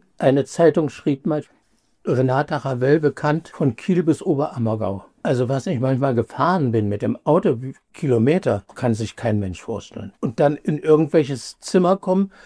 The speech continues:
was nicht fertig ist, wo irgendjemand vorher drin war, der das scheußlich hinterlassen hat. Furchtbare Dinge habe ich erlebt.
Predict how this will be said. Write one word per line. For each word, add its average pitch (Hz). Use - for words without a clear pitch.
was -
nicht 156
fertig 175
ist, -
wo -
irgendjemand 160
vorher 147
drin 147
war, 143
der 143
das 131
scheußlich 196
hinterlassen 156
hat. 202
Furchtbare 143
Dinge 117
habe 98
ich 95
erlebt. 101